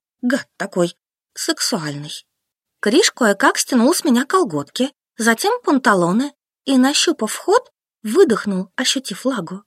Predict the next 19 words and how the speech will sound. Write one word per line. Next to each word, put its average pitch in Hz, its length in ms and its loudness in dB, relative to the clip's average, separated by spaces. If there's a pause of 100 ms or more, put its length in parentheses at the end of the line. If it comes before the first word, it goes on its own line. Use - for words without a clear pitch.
(480)
Он 233 180 4
отвлекся 269 540 2
от 208 100 -4
моей 254 280 0
груди, 240 320 2
которую 240 440 0
пытался 277 480 2
как 247 200 0
минимум 247 400 2
съесть, 302 540 -2 (320)
судя 208 280 0
по 277 120 0
жалящим 254 440 2
укусам, 233 480 -2 (360)
и, 254 100 -2
внимательно 226 680 0
посмотрев 240 560 -2
в 196 60 -8
глаза, 220 360 0